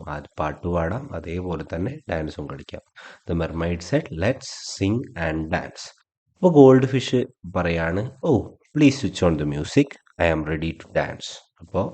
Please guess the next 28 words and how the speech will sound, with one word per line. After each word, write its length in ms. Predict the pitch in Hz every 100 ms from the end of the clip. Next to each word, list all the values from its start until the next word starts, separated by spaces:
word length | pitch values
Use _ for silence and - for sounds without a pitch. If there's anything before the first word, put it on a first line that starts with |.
| - _ _ _ _ _ -
പാട്ട്, 300 | 92 78 - -
ഡാൻസ് 340 | 87 82 82 95
കളിക്കണ 320 | 90 90 90
എന്ത് 160 | 90 92
വേണം? 280 | 90 87 95 - -
പാട്ട് 280 | 85 85 90
വേണം. 300 | 82 85 131 - -
അപ്പോൾ 200 | 82 85
ഒരു 100 | 82
ഗോൾഡ് 340 | 82 85 80 87
ഫിഷ് 200 | 87 90
പറയാണ്, 340 | 85 80 82
"Oh, 220 | 110 120 82 -
please 280 | - 87 92
switch 280 | - 76 -
on 120 | 80 78
the 80 | 78
music." 340 | 76 73 - 82
ഒന്ന് 240 | 80 98 135
വളരെ 320 | 90 78 76 82
വേഗത്തിൽ 460 | 82 73 - - 110 - - - - -
ആ 40 |
പാട്ടൊന്ന് 600 | 85 85 82 82 92 85 85
ഓണാക്കൂ, 460 | 78 76 73 -
ഞാൻ 320 | 117 85 76 - 73
ഡാൻസ് 300 | 78 78 -
കളിക്കാൻ 380 | 90 73 73 76 76
വേണ്ടി 280 | 73 90